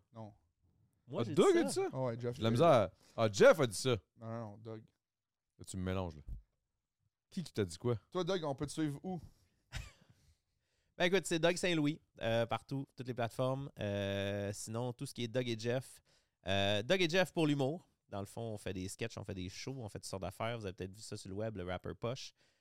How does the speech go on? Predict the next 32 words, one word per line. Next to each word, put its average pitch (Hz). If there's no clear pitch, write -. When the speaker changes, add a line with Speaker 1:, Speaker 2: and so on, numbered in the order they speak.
Speaker 2:
Euh, 92
et 113
sinon, 113
euh, 90
Doug 107
Saint-Louis, 104
musique 98
et 90
tout -
ça, -
de 76
la 85
nouvelle 92
musique 92
qui -
s'en 90
vient 92
en 95
vingt 90
vingt-quatre. 90
Euh, 80
l'album 87
Doug 87
et 87
Jeff, 95
bref, 92
plein 98
d'affaires. 110
Avec 98
Gros 95
Big 101
aussi, 113